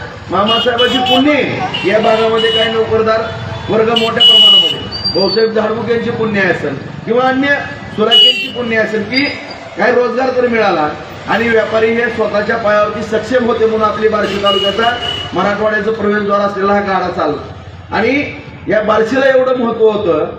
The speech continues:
की इंग्रजांनी सुद्धा या बार्शीचं महत्व ओळखलं नव्हतं, परंतु काय राज्यकर्त्याला ह्याचं महत्व ओळखलं नाही. अठराशे पंच्याऐंशी साली त्या ठिकाणी बार्शी लाईट रेल्वे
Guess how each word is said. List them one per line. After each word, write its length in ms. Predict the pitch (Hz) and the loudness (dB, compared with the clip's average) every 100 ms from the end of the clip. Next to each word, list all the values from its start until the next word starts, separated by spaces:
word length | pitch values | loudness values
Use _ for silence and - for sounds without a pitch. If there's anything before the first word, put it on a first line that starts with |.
| - - - | -16 -16 -4
की 420 | 208 254 294 - | 0 0 -2 -4
इंग्रजांनी 560 | 180 202 220 247 269 285 | -4 2 4 4 2 -2
सुद्धा 260 | 269 254 | -2 0
या 80 | 254 | 2
बार्शीचं 420 | 247 220 220 220 | 2 0 -2 0
महत्व 260 | 214 202 190 | 0 0 2
ओळखलं 380 | 190 170 160 143 | 0 0 -2 -2
नव्हतं, 580 | 139 - - - - - | -4 -10 -12 -14 -14 -6
परंतु 320 | - 196 214 | -4 -2 -2
काय 200 | 208 208 | 0 2
राज्यकर्त्याला 640 | 208 185 214 208 208 202 | 2 0 -2 -2 0 0
ह्याचं 200 | 202 190 | 0 -2
महत्व 280 | 190 185 190 | -4 -2 -2
ओळखलं 400 | 185 160 170 151 | -2 0 0 -2
नाही. 140 | 123 - - - - - - | -4 -10 -14 -14 -14 -14 -6
अठराशे 540 | - 190 214 220 226 262 277 - - - - - - | -2 0 2 2 2 2 2 -2 -10 -10 -14 -10 -4
पंच्याऐंशी 460 | 208 214 262 262 | -2 0 0 0
साली 340 | 262 254 220 151 - - - - - - - - | 0 2 2 0 -4 -12 -18 -20 -20 -20 -20 -4
त्या 140 | 196 220 | 0 0
ठिकाणी 420 | 226 226 233 254 262 - - - - | 0 0 0 0 0 -2 -6 -10 -2
बार्शी 420 | 202 214 254 226 | -2 0 0 2
लाईट 260 | 226 247 240 | 2 2 2
रेल्वे 340 | 226 220 165 | 0 2 0